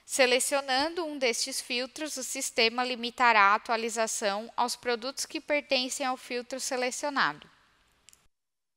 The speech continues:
Após o preenchimento, iremos informar o tipo de atualização de preços, podendo deixar os preços pendentes de confirmação.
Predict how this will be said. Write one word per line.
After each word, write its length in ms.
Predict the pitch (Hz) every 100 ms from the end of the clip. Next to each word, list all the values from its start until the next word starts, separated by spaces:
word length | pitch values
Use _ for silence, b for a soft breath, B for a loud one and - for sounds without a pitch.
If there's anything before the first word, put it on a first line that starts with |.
| _ _ _ _ _ _ _ _ _ -
Após 500 | - 302 - 302 320
o 60 | 359
preenchimento, 1000 | 370 302 285 277 - 254 208 208 220 240 - -
iremos 480 | 247 240 269 302 294
informar 640 | 285 - 247 220 208 226
o 40 |
tipo 320 | 262 - 302 349
de 100 | 320
atualização 760 | 311 302 285 285 294 - 285
de 140 | 277 330
preços, 500 | - 202 277 - -
podendo 560 | - 226 202 202 220
deixar 720 | 226 240 240 - 208 208 220
os 140 | 233 -
preços 560 | - 196 202 - 233
pendentes 640 | - 247 247 240 262 - 330
de 140 | 311
confirmação. 1000 | 320 330 311 - 311 311 311 - 185 165